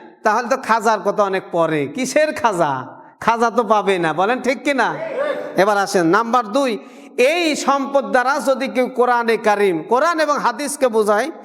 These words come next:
যদি মনে করে যে কোরআন এবং হাদিস বোঝানো হয়েছে, তাহলে আল্লাহ সুবহানাহু ওয়া তাআলা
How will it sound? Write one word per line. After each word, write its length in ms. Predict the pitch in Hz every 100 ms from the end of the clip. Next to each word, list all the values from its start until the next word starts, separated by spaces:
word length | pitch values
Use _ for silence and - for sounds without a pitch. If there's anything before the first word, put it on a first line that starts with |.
| - -
যদি 220 | 185 240
মনে 260 | 262 262 240
করে 220 | 254 254
যে 120 | 254
কোরআন 360 | 254 247 277 262
এবং 220 | 254 226
হাদিস 500 | 196 208 208 170 - - -
বোঝানো 320 | 180 220 240 214
হয়েছে, 440 | 208 196 185 156 - - -
তাহলে 280 | 220 247 254
আল্লাহ 260 | 240 262
সুবহানাহু 360 | 262 233 247 233
ওয়া 60 | 226
তাআলা 360 | 220 214 185